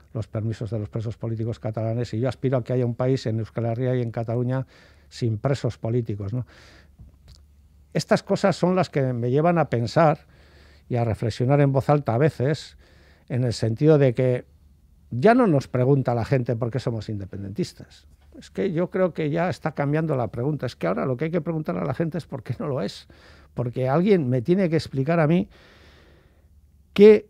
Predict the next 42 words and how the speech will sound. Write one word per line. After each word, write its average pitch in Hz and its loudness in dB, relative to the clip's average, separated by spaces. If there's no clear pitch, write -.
oferta, 143 4
garantía 117 4
de 139 4
derechos, - 0
beneficio 131 -2
económico, 131 -2
social, 123 -2
cultural, 120 0
obtenemos 135 -2
los 110 -6
vascos 143 -6
y 139 -4
los 131 -8
catalanes 143 -4
de 123 -6
seguir 139 -2
perteneciendo 117 -4
al 107 -6
Estado 107 -10
español. 107 -6
No 175 4
digo 190 4
que 147 -2
nos 131 -4
vayamos 131 -4
a 117 -6
ir 110 -6
mañana, 135 -2
ni 123 -6
que - -8
esto 127 -8
no 120 -6
sea 123 -6
una 113 -6
tarea 98 -8
larga 151 6
de 107 -4
convencimiento 120 -2
y - -2
de 113 -4
seducción, 120 -2
pero 120 -6